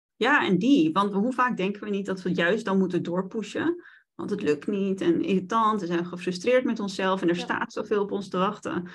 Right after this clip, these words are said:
Speaker 1: Maar juist eerst jezelf voeden, energie-wise ook.
Speaker 2: Ja.
Speaker 1: Zorgt ervoor dat dat andere veel gemakkelijker gaat.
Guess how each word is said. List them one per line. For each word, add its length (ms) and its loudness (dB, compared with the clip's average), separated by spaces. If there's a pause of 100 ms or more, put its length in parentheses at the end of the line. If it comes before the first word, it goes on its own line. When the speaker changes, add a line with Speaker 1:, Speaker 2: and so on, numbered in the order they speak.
(220)
Speaker 1:
Maar 120 2
juist 600 2 (440)
eerst 360 2
jezelf 420 0
voeden, 480 -4 (300)
energie-wise 880 -2
ook. 400 -4 (300)
Speaker 2:
Ja. 160 -14
Speaker 1:
Zorgt 280 -6
ervoor 220 -4
dat 120 0
dat 180 0
andere 640 2
veel 340 0
gemakkelijker 560 -6
gaat. 480 -4